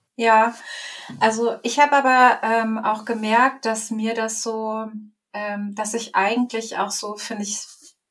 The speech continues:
würde ich so wie Lynn sagen würde, total, für mich ist es eigentlich total klar, ich will mich überhaupt nicht auf eine Seite stellen. Ich finde, darum geht es jetzt auch überhaupt nicht, sondern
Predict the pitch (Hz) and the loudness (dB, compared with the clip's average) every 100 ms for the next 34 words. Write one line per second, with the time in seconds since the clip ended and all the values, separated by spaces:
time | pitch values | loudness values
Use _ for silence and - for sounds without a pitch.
0 | _ _ _ 240 220 214 - 214 208 170 | _ _ _ -6 -4 -2 -4 -4 -6 -4
1 | 190 214 311 349 214 208 214 214 208 208 | 0 2 2 0 0 2 0 -4 -8 -8
2 | 202 208 202 185 - 202 - 208 220 226 | -6 -4 -6 -8 -10 -12 -6 -2 0 0
3 | 220 214 214 233 - - 202 220 220 - | -4 -10 -8 -6 -2 0 0 -2 -6 -8
4 | - - - - - - 226 220 220 220 | -14 -20 -20 -20 -20 -10 -8 0 0 0
5 | 202 214 220 196 180 185 233 269 262 220 | 0 0 0 -4 -6 0 2 2 0 -4
6 | 208 214 - - 190 - 190 180 165 160 | -6 -6 -8 -8 -8 -6 -8 -8 -8 -6
7 | 233 339 339 - 262 262 - 214 196 185 | -2 -2 -2 -2 -2 -2 -4 -6 -4 -2
8 | 185 185 - 180 233 339 349 262 262 247 | -2 -4 -4 0 2 0 -2 -4 -4 -6
9 | 254 254 240 262 269 - 285 311 370 - | -2 -2 0 -2 -2 -2 -2 -2 -6 -12
10 | - _ - 202 208 208 208 214 | -20 _ -6 -2 0 0 -2 -10